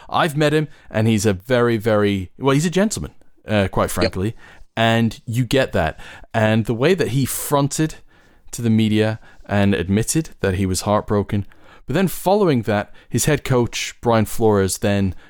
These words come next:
Speaker 1: addresses the media and answers the questions, but he did it with heart and with dignity. And you can understand why these players are on side with him, because he is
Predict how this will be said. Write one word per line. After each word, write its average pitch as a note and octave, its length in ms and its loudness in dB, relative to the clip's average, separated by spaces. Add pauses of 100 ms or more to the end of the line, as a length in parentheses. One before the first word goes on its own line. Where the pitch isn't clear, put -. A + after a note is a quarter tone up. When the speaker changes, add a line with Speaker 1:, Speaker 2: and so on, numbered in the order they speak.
Speaker 1:
addresses G#2 560 0
the G2 80 0
media F#2 280 2 (220)
and A2 240 -2
answers A2 400 0
the G2 100 -4
questions, - 520 -2
but - 160 -4
he B2+ 200 -8
did D#3 200 2
it C3+ 180 2 (360)
with - 260 0
heart - 720 -2
and G#2 180 2
with - 180 -2
dignity. A2+ 680 -2 (320)
And B2 100 0
you A#2 80 0
can C#3 160 2
understand C3+ 680 0
why D3 280 0
these C#3+ 220 0
players B2+ 560 0
are G2+ 160 2
on A2+ 140 2
side E3+ 340 -2
with C3 140 -6
him, F#2+ 100 -4
because A#2+ 440 -4 (300)
he G3 300 -2
is A2+ 440 2